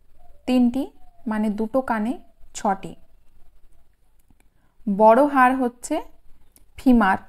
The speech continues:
জেনে রেখো, ফিমার হচ্ছে সবচেয়ে বড় হাড়। সেটি কোথায় থাকে? জাঙ্গে থাকে। পরের প্রশ্ন, মানুষের চোখ কত মেগাপিক্সেল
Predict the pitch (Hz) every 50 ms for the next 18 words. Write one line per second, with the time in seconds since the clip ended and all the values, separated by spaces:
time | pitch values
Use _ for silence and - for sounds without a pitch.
0 | - - - - 214 214 220 214 202 196 190 185 185 - - 285 330 - - -
1 | - _ - - 220 214 220 220 226 226 220 220 - - - 247 240 - 226 202
2 | 196 208 - - 240 220 196 196 190 196 202 214 208 190 185 208 - - - -
3 | - - - - - - - - - - - - - - - - - _ - -
4 | - - - - - - - - - - - - - - - 240 226 254 247 -
5 | 220 220 - 247 240 240 240 233 - 277 359 453 - - - _ - - 202 185
6 | 185 - 202 196 196 196 190 185 196 196 175 - - - - - - - - -
7 | - - - - - - - - - - - - - 233 254 294 311 302 - 302
8 | 302 302 - - 311 320 381 466 - - - - - - - - - - - -
9 | - - - - 226 220 233 247 294 330 - 359 349 339 - - - 247 226 226
10 | - - - 240 254 247 - 311 320 311 277 233 214 208 220 233 240 240 262 240
11 | - - - 269 262